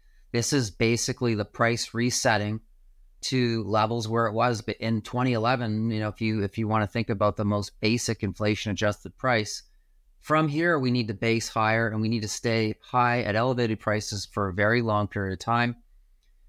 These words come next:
Because as, as you know, these projects have incredible, incredibly long lead times and very large, you know, upfront CapEx requirements. And if you look at the long-term supply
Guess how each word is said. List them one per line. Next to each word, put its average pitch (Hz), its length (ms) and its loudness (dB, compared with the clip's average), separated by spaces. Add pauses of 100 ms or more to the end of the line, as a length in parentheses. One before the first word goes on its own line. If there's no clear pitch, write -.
(140)
Because 110 240 2
as, 117 320 0
as 104 260 -4
you 127 140 2
know, 113 300 2
these 117 200 0
projects 117 520 -2
have 101 140 -2
incredible, 110 640 -2 (220)
incredibly 117 320 2
long 104 340 2
lead 113 200 0
times 117 420 0
and 101 180 -4
very 107 240 2
large, 104 580 0 (540)
you 104 60 -4
know, 107 160 2
upfront 107 560 0
CapEx - 640 0
requirements. 98 800 0
And 107 320 -2 (500)
if - 80 -10
you 120 80 2
look 139 180 2
at 143 120 2
the 127 100 4
long-term 113 1200 0
supply 110 800 0